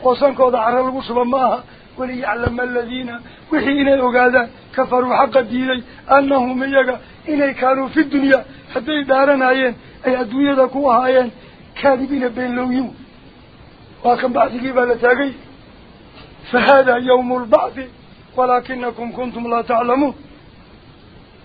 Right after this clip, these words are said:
Waxaa markaa Rabbi noo sheegay subxaanahu, awooddiisa kaamilka, oo ayan waxba ku ahayn, wax baaba'ay dib u soo celintood, iyo waxa maanta nool xaaqidood, iyo sha-, yudhibkum wa ya'ti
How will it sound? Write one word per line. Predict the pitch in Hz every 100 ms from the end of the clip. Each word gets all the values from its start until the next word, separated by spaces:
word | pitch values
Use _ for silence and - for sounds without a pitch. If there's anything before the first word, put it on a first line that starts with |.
| - - - - -
Waxaa | 330 294 302
markaa | 294 277 262
Rabbi | 262 247
noo | 254 254
sheegay | 247 233 233
subxaanahu, | 220 202 254 226 - - -
awooddiisa | 262 262 262 240 233
kaamilka, | 226 240 233 226 - 226 - - - - - - -
oo | 262
ayan | 277 277 262 262
waxba | 233 285
ku | 294 285
ahayn, | 277 240 277 233 - - - - - -
wax | 311 -
baaba'ay | 277 262 208 294 254
dib | 202 262
u |
soo | 254 269 269
celintood, | 285 320 302 277 247 - - -
iyo | 269 277
waxa | 285 -
maanta | 254 277 269 262
nool | 262 254 -
xaaqidood, | 262 262 320 302 277 240 - - -
iyo | 285 269 262 247
sha-, | 247 269 - - - 247
yudhibkum | 254 220 339 330 - 277 254 - - -
wa | 254
ya'ti | 262 285 262 -